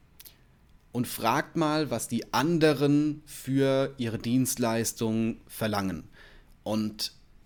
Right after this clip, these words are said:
wenn ihr dann an einer Hochzeitslocation steht und mal fragt, was denn so der Tag kostet, und die viertausend Euro sagen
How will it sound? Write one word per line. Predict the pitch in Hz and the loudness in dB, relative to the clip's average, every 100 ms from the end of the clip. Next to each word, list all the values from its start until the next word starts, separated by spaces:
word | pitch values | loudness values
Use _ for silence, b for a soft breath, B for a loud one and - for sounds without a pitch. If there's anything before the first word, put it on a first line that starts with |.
| - _ | -20 _
wenn | 78 95 127 | -16 -6 0
ihr | 147 | 2
dann | 139 | 2
an | 135 | 2
einer | 127 120 | 0 0
Hochzeitslocation | 180 - 95 - 90 - 101 92 90 | -2 -2 -2 -2 -6 -6 -6 -6 -6
steht | - 101 120 120 | -6 -2 -4 -2
und | |
mal | 110 104 | -2 -2
fragt, | 95 95 107 120 - | -4 -2 -2 -2 -2
was | 110 - | -2 -2
denn | 120 110 | -2 -2
so | 107 | -2
der | 98 95 | -4 -4
Tag | 104 104 - | -6 -6 -2
kostet, | 147 151 - 110 135 - - b b b b | -2 0 0 0 0 -4 -12 b b b b
und | 120 117 | -2 -2
die | |
viertausend | 113 - 170 143 - - 143 160 139 127 120 - | -2 0 2 2 2 2 4 4 6 4 4 6
Euro | 151 175 113 104 | 6 6 4 2
sagen | 101 92 95 101 127 165 | 2 2 0 4 4 4